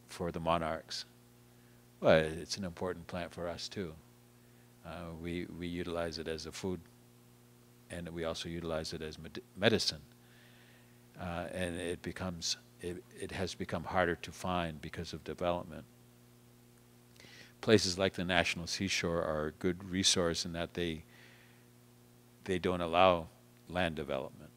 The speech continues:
I mean, certainly it, it's a specific environment here. It's not, there's not a lot of upland land, but, uh,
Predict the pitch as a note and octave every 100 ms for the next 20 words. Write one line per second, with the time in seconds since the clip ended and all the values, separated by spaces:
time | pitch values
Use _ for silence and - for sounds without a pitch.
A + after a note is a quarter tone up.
0 | - - - - - - - F2 D#2 D#2+
1 | - - F#2+ F2+ F2+ E2 F#2+ F#2 E2 G#2+
2 | - F2+ - A2 - G#2 F#2 F#2 D#2+ F2+
3 | F2+ E2+ D#2+ D2 - - - F2 D#2+ C#2+
4 | D2 - - - - F#2 - E2+ F2+ F2
5 | - - - - - E2 - F2 E2+ E2+
6 | D#2+ - F2+ - E2 D#2 E2 E2+ D#2 D#2
7 | - D#2+ - - - - - - - -
8 | - D2 C#2+